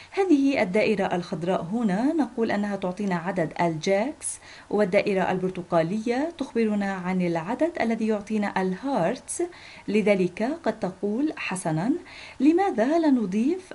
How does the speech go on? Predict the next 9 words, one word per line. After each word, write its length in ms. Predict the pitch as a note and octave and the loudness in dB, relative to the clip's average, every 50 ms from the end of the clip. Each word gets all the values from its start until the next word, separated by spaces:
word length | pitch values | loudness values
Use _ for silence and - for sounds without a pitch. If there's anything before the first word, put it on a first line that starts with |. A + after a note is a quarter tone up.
| - | -2
الأخضر 640 | A#3+ A#3 A3+ - A3 - - - G#3 G#3+ G#3+ G#3+ - - | -2 0 0 -4 -6 -6 -2 2 4 4 4 2 0 -2
والبرتقالي؟" 1040 | G#3 G3 G3 F#3+ E3+ F3+ F3+ - D#3+ - - E3+ D#3 D#3 D#3 E3+ G#3+ B3+ D4 F4 F4 - - - - - - - - - - - | 0 0 0 2 0 0 -2 -2 -6 -2 0 2 2 4 2 2 2 2 0 0 -2 -6 -16 -20 -20 -20 -20 -20 -20 -16 -4 0
لكن 640 | F#3+ F#3+ F#3+ F#3 F3+ F#3 - - F3 F3 A#3 C4+ F4 F#4 - - - - - - - - | 4 4 6 4 4 0 -2 -2 0 2 4 2 2 2 -4 -14 -20 -20 -20 -18 -6 0
إذا 240 | - A3 F3+ F#3+ F#3 | 2 2 4 2 0
فعلت 360 | F#3+ G3 F3+ F3+ G3 G3 F#3 | 2 0 0 0 0 0 -2
ذلك 760 | E3+ D3+ F3 F#3+ G3 G3 F#3+ F#3 - - G3+ A#3 C#4+ D#4+ E4+ - | 0 2 2 2 2 0 -2 -4 -4 -2 -2 0 -2 -2 -2 -2
فسيكون 880 | A#3 A3 - G#3+ G#3 G3 F#3+ F#3+ F#3+ - - G#3+ G#3 G#3 G#3 G#3 G3 - - - | -4 -2 -2 0 0 0 -2 -2 -4 -4 -4 -2 -2 0 -2 -2 -4 -4 0 0
العد 640 | F#3+ F#3 F3+ F3 D#3+ D#3 F3+ B3 C4+ - - C#4+ - G3 | 2 2 2 0 0 0 -2 -2 -2 0 -2 -2 0 0
مزدوج، 720 | G3+ F#3+ F#3+ F3+ D#3+ D#3+ G3+ G3 F3 E3 G3+ C4 D4 E4+ | -2 -2 -2 -4 0 0 2 2 2 2 0 0 0 -2